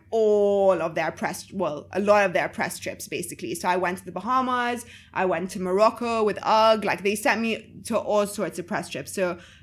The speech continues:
on the press trips, it would be me as a representative of Grazia,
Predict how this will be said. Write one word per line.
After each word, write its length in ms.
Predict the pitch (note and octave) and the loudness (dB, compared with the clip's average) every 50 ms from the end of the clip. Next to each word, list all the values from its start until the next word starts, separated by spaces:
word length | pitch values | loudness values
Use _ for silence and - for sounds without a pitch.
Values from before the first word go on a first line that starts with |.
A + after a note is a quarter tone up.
| - _ - - - - _ _ - | -20 _ -20 -20 -20 -20 _ _ 0
on 180 | A#3+ C#4+ D4 | 2 2 2
the 80 | D#4 D#4 | 2 0
press 320 | - - C4+ F#3 G#3+ - | -2 -2 -2 -2 -2 -4
trips, 320 | - - - - D#4 - - | -8 -8 -6 -6 -8 -8 -6
it 120 | - F#3+ | -4 -2
would 200 | F#3+ G3 F#3 E3+ | 0 0 -2 -2
be 160 | F#3+ G3 F#3+ | -4 -4 -2
me 600 | F#3+ G3+ G#3 G#3+ G#3 F#3+ F#3+ A#3+ F4 F#4+ - - _ - | -2 -2 -2 -2 -2 -2 -2 -4 -4 -6 -8 -12 _ 0
as 220 | - - F#3 F#3+ F#3+ | 2 2 2 2 0
a 20 | F#3+ | -2
representative 640 | F#3 F#3 - F#3 D#3 F3+ F#3 F3+ - - F#3+ F3 | -2 -2 -4 -6 -6 -6 -6 -8 -8 -8 -6 -4
of 200 | F3 E3 E3+ E3+ | -2 -4 -4 -4
Grazia, 720 | E3 F3+ E3+ E3 F3+ - - C#3+ G#2 A2 A2+ D#3 B3+ E4+ | -2 -2 -2 -2 -4 -6 -10 -8 -6 -4 -2 -2 -2 -2